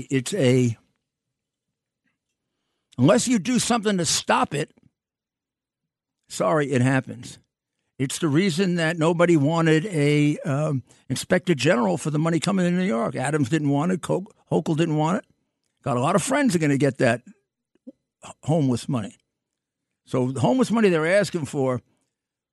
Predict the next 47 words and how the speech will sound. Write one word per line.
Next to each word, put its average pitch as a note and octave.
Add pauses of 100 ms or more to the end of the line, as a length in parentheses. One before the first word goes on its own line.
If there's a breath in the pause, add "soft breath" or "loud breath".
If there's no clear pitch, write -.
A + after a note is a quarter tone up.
(120)
when C#3+
Adams G3+
asked G3
for F3+
that E3+
homeless F3
money, D3
ask E3+
him, C#3+ (360 soft breath)
are D#3
a D3+
lot G3+
of F3+
his D#3+
pals F3+
that C#3+
he C3+
gave C3+
homeless C3+
money C3
to C3+
in A#2+
the B2
past C3+
gonna A2+
get G#2
it? - (880)
You C#3+
know, C3
like C3
the C#3
guy D3
who B2+
was, C3
uh, C3
what D#3+
was B2+
he, G#2+
feeding -
insects D3+
in C3
the A2
food D#3+
that A2
he A#2+
was A#2
providing, B2